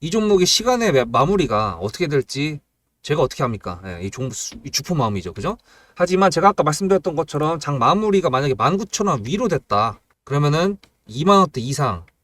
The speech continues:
분목으로 조금 자세히 보면 이만 천삼백 라인까지는 올 수가 있습니다. 그래서 일단은 시간의 마무리가 아직 한 시간이 남았기 때문에 제가 영상을 올려드리고 여러분들께서 보셨을 때는 시간의 마무리가 어떻게 됐는지 보이실 거예요.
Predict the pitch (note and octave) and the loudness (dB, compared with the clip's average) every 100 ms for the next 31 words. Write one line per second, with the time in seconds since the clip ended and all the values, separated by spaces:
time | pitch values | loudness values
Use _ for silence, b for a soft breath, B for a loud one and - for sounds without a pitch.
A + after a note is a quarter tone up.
0 | _ - G3 G#3+ G3+ G3 F#3 - D3 G3 | _ -2 2 4 4 2 -4 -2 6 6
1 | D#3+ C#3+ E3+ G#3 - _ _ _ _ - | 6 2 -2 -4 -10 _ _ _ _ -4
2 | D3 G3 G3 - A3+ C4 A#3+ G#3 F#3+ D3 | 2 2 2 -2 -2 -2 0 0 0 0
3 | C3 A#2 B2 A#2+ G2+ G#2+ F2+ E2 - _ | 0 -2 -4 -4 -6 -8 -12 -12 -16 _
4 | _ _ _ _ - C3 F3+ A3+ A3+ F#3 | _ _ _ _ -4 0 0 0 2 4
5 | F3+ A2+ - _ _ - E3+ A3 E3 D#3 | 2 -2 -10 _ _ -10 -2 2 2 2
6 | F3 C3+ A#2+ F3 G3+ G#3 D#3 A#2+ C3 - | 0 0 0 0 -2 0 0 -2 -4 -4
7 | A2 G#2+ B2+ G#2+ _ _ _ _ - G#2+ | -6 -4 -6 -8 _ _ _ _ -14 -2
8 | C3+ D#3+ D3+ C3+ C#3+ F3 E3 C3+ D#3 B2+ | 4 6 8 8 6 4 2 2 2 -2
9 | B2 A#2+ C3+ C3 - A2+ - - C#3+ C#3 | -2 0 0 -2 -6 -8 -8 -10 -8 -8
10 | B2 A2+ - F#3 C3+ G2+ B2 A2+ G2+ F#2 | -8 -6 -4 -2 -2 -2 -4 -4 -4 -4
11 | G2+ C3+ D3+ _ _ _ - A#2+ F3+ C3+ | -2 -2 -2 _ _ _ -12 -4 -2 0
12 | B2+ A2 G2 - C3+ D3 C3+ G2+ F2 | -2 -4 -8 -6 -2 -2 -2 -6 -8